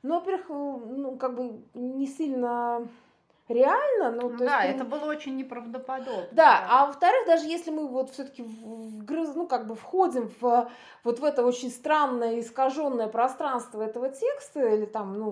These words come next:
Speaker 1: в данном случае кино,
Speaker 2: Мгм.
Speaker 1: то тут, э, ты можешь понять, что тебя где-то наёбывают, и, а, как, и это чувство как раз и, и работает, э, как серая мораль, то есть
Speaker 2: Мгм.
Speaker 1: ты его так ощущаешь, то есть
Speaker 2: Мгм.
Speaker 1: тебе двойное послание, то есть ты види-, ты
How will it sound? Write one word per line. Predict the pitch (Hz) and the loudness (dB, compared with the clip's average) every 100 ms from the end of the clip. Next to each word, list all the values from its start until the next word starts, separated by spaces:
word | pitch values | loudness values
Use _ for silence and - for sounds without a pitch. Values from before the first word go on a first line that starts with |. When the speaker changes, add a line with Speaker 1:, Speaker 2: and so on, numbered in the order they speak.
| 185 | -6
Speaker 1:
в | 180 | -8
данном | 214 202 | -8 -8
случае | 190 220 - _ 262 | -12 -16 -16 _ -10
кино, | 247 214 - | -8 -8 -8
Speaker 2:
Мгм. | 220 226 247 240 247 247 - _ | -12 -10 -10 -12 -12 -16 -20 _
Speaker 1:
то | 320 339 370 370 349 415 | 0 4 8 8 6 6
тут, | 480 - - - | 4 2 -10 -4
э, | 277 285 285 285 | 0 4 2 2
ты | 339 | 0
можешь | 359 359 - | 2 0 0
понять, | 302 311 523 | 2 4 0
что | 539 285 | -2 -6
тебя | 359 320 | -2 -2
где-то | 311 294 | -4 -8
наёбывают, | 262 339 508 339 262 - | -6 -4 -4 -4 -6 -2
и, | 247 | 0
а, | |
как, | 247 247 - | 0 -4 -10
и | 285 | -8
это | 294 - | -8 -8
чувство | - 494 320 | -6 -6 -4
как | 254 254 | -2 2
раз | 339 359 311 | 2 2 -2
и, | 277 269 - _ | -6 -8 -14 _
и | 247 | 4
работает, | 262 277 427 427 269 - | 6 6 4 0 -6 -4
э, | 226 | -4
как | 226 269 | -2 -6
серая | - 330 311 | -6 -2 -2
мораль, | 285 302 339 220 190 | 0 2 4 4 2
то | 208 | -4
есть | 247 | -4
Speaker 2:
Мгм. | |
Speaker 1:
ты | 349 392 349 | -2 2 2
его | 269 269 359 339 | 2 4 4 4
так | 320 311 | 2 -2
ощущаешь, | 302 339 320 - 330 190 180 | -6 -8 -10 0 4 4 2
то | - 262 | -2 -2
есть | 240 | -2
Speaker 2:
Мгм. | 220 240 285 | -8 -10 -6
Speaker 1:
тебе | 311 392 | 0 0
двойное | 302 330 349 392 | 4 4 4 0
послание, | 381 285 320 392 330 240 208 | 2 2 2 -2 0 -2 -2
то | 262 | -4
есть | 269 | -4
ты | 339 | -2
види-, | 392 427 427 | 2 2 2
ты | - 359 | -4 -4